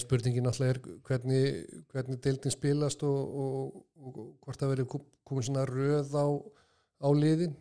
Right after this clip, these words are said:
Ég svo sem þekki ekki alveg innbyr-, hvernig leikirnir eru, hvort að það, hvort að það sé möguleiki.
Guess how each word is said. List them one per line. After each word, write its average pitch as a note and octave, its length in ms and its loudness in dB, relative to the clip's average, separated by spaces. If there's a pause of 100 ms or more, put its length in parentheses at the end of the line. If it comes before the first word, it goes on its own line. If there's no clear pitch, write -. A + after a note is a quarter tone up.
(520)
Ég C3 160 -8
svo C3 160 -6
sem B2 160 -2
þekki C#3+ 300 -2
ekki D3 100 0
alveg C#3+ 220 2
innbyr-, D3+ 260 -6
hvernig D3+ 480 -4
leikirnir D3+ 480 0
eru, D#3+ 160 0
hvort C#3+ 240 -4
að - 80 -8
það, C#3+ 160 -2 (400)
hvort - 160 -12
að B2+ 80 -2
það A2+ 80 0
sé B2 160 -2
möguleiki. G#3 480 -2